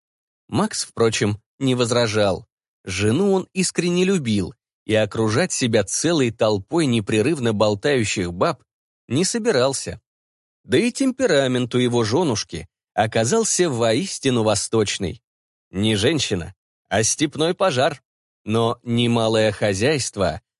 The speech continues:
она, как и положено девушке из хорошей семьи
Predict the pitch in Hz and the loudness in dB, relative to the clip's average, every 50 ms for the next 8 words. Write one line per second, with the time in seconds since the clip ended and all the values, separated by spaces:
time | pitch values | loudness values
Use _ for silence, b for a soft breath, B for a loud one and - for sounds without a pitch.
0 | _ _ - 101 101 98 95 - 117 151 143 123 _ _ _ _ _ - 262 254 | _ _ -4 -2 0 0 0 0 0 0 -2 -4 _ _ _ _ _ -4 -4 -2
1 | - 254 - - 240 233 220 190 151 131 117 104 110 107 110 107 104 104 117 123 | -2 -4 -4 -2 0 0 2 2 2 0 2 0 0 0 0 0 0 0 0 2
2 | 117 110 101 - - 113 110 104 - - - 110 104 110 113 110 - 120 101 90 | 2 0 -2 -2 -2 0 0 0 -2 -2 -2 -2 0 0 0 0 0 -2 -2 -2
3 | - 101 98 95 92 95 143 165 131 117 | -2 -2 -2 -2 -2 -2 -2 -4 -6 -8